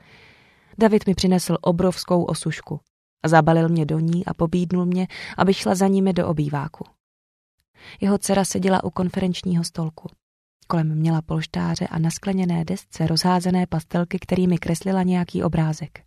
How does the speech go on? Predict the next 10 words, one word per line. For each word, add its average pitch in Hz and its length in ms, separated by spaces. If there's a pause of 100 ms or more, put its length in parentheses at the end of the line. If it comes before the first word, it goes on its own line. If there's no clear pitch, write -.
(800)
„Ahoj,“ 302 340 (680)
pozdravila 160 480
mě. 147 200 (880)
Tiše 170 220
jsem 190 200
odpověděla. 170 600 (680)
David 214 280
mi 226 60
přinesl 214 420
župan. - 280